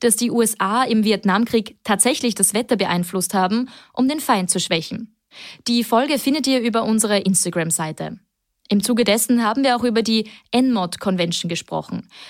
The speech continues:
die auch für heute wichtig ist. Sie verbietet nämlich den Eingriff in die Natur zu militärischen Zwecken.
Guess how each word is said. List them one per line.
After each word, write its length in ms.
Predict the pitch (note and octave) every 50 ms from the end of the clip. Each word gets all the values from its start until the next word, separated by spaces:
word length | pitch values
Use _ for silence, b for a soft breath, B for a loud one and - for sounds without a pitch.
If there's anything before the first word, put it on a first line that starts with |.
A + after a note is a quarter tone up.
| B B - -
die 160 | B3+ C4+ C#4
auch 160 | A3+ C4+ C4
für 180 | - D#4 D4+ C4
heute 240 | C4 A3 - F3+ E3+
wichtig 300 | F3+ F3 - F#3+ E3+ -
ist. 280 | - - - - -
Sie 180 | - - A#3 A#3
verbietet 460 | - A3 G3+ A3+ B3 B3+ - D4+ A#3
nämlich 300 | B3 A#3+ A#3 A#3+ B3 -
den 220 | - G#3+ G3+ -
Eingriff 500 | - F3+ F#3 G#3 A3+ B3 C#4+ D4+ D4+ -
in 100 | - A#3+
die 60 | A#3 A3+
Natur 480 | G#3+ G3 F#3+ - - A3 A3 A#3 A3+
zu 120 | A3+ - A#3
militärischen 840 | A3+ G#3+ G#3 G#3 G#3 - G3+ F#3 F3+ E3+ E3+ F3 F3 - G3 G#3
Zwecken. 500 | - - - E3+ E3+ - D#3+ D#3 -